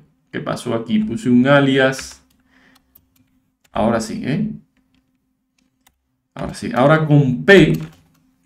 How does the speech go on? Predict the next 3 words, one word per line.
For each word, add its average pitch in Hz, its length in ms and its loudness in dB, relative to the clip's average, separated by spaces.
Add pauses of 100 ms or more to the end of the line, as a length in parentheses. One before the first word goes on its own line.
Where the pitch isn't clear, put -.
(1300)
Con 123 360 -2
P. 160 300 4 (440)
En 123 1040 0